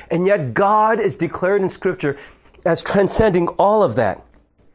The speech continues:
Jeremiah twenty-three, twenty-three to twenty-four, uh, it's God speaking to the, the prophet Jeremiah,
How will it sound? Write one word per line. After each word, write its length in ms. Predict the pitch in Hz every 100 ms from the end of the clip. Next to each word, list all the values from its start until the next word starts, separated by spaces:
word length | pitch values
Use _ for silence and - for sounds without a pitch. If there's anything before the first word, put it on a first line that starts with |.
| _ _ _ _
Jeremiah 560 | - 185 226 202 190 170
twenty-three, 640 | - - 196 180 - 170
twenty-three 500 | 160 - 170 156 160 143
to 60 |
twenty-four, 680 | - 156 135 - 127 101 117 _ _ _ _ - - - _ _ _ _ _ - -
uh, 180 | 104 117
it's 160 | 151 -
God 340 | - 160 196
speaking 400 | - - 185 143
to 100 | 131
the, 120 | 147 127 -
the 180 | 143 -
prophet 380 | - 147 139 131
Jeremiah, 560 | 139 131 120 104 95